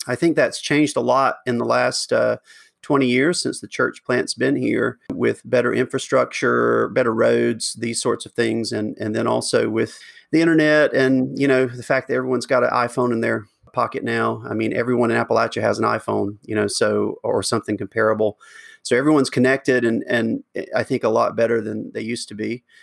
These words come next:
But, uh, this was a coal mining region that was the major, uh, major economic driver for decades.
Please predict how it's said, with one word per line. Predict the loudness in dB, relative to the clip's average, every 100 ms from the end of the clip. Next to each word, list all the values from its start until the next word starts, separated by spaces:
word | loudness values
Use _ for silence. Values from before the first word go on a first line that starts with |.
| -20 _ _ -10
But, | 0 2 2 2
uh, | 2 4
this | 0 0
was | 0 2
a | 0
coal | -2 0 0
mining | 2 2 0 -2
region | -4 -6 -8 -8 -6
that | -4 -4
was | -4
the | -6
major, | -2 -2 -2 0 2 2 0 -4 -4
uh, | 0 2 2 -2 -4
major | -2 0 0 0
economic | 0 0 0 0 -2
driver | 0 2 2 2 -2
for | -2 -4 0 0 0 -4 -14 0
decades. | 0 2 0 0 -2 -6 -8 -10